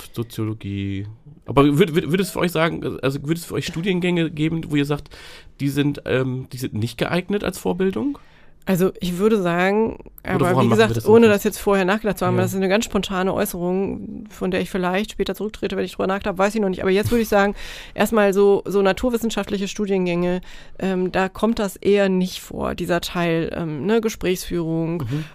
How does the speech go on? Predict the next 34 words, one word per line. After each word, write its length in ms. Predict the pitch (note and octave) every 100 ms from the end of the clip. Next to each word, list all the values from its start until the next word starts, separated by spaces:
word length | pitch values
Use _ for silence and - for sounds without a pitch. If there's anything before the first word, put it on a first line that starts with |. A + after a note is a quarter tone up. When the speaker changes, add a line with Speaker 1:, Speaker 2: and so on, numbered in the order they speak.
| -
Speaker 2:
ähm, 480 | F#3 F3+ F3+ F3+ E3
sich 180 | G3+
mit 120 | A3 G#3+
Sozialwissenschaften 1040 | G#3+ G3 F#3+ F#3+ G#3+ F#3+ F#3+ F3 - F#3
auseinanderzusetzen, 840 | - F#3 F3+ F3+ F3+ F3 F3 -
mit 100 | F#3+
sozialen 320 | F#3+ - F#3 F#3
Bezügen, 520 | - - G#3 G3 F3
Beziehungen, 800 | F3+ - G3+ G3+ G3 F#3 F#3 F#3 - - - - -
ähm, 640 | F#3+ F3 F3 F3 F3 F3 - - _ - B2+
ja, 180 | F#3 F3
alles, 220 | F#3+ G#3
was 140 | F#3+ -
da 120 | F#3+
eben 220 | - G#3
mit 160 | G3+ -
zusammenhängt, 680 | F#3+ F3+ G3 G3 F#3+ G3 - - -
die 200 | F3+ F#3+
sind 200 | F#3+ G#3+
für 140 | - G3+
mich 240 | G3 -
raus, 500 | F#3 G3+ D#3 D3 -
ne? 220 | E3 G3 -
Weil 380 | F3 F#3 F#3
das 320 | F3+ - F#3 A#3+
muss 140 | A#3
ja 100 | -
schon 160 | - G#3
irgendwie 340 | A3 A#3 G#3+
geschult 540 | G#3+ - C4 D#4+ D#4+
sein 400 | - D#3+ D#3+ E3
vorher. 560 | D#3+ - E3 D#3 E3+ C#3
Speaker 1:
Mhm. 460 | C#3 B2 A#2 B2 E3+ - -
Mhm. 400 | A#2+ A#2 C3